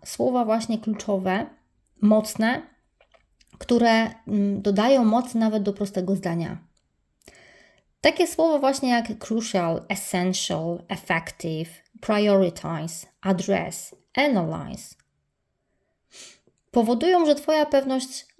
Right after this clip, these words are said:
rośnie, bo brzmisz jak decyzyjny lider. I wskazówka numer trzy.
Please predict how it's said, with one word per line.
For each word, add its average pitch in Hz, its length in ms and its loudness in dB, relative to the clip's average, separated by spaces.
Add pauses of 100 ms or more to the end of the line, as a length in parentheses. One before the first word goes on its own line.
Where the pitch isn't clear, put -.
rośnie, 240 580 0
bo 190 160 -2
brzmisz 247 480 0
jak 214 260 -2 (120)
decyzyjny 185 840 -2
lider. 165 420 -4 (3000)
I 392 160 4
wskazówka 214 580 0
numer 208 280 0
trzy. - 320 -2